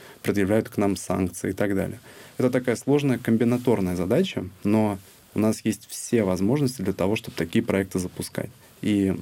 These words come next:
конечно, любой стартап или проект рассчитывает на первую рыночную поддержку в России.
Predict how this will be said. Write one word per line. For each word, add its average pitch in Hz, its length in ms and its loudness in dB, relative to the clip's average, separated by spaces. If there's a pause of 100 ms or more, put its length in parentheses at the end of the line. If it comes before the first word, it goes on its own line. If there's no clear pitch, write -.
(100)
конечно, 110 400 0
любой 101 300 0
стартап 104 500 -2
или 98 100 2
проект 101 400 -2
рассчитывает 104 680 0 (200)
на 95 420 2 (220)
первую 117 440 4
рыночную 98 460 -2
поддержку 98 540 -2
в 95 60 0
России. 95 480 -4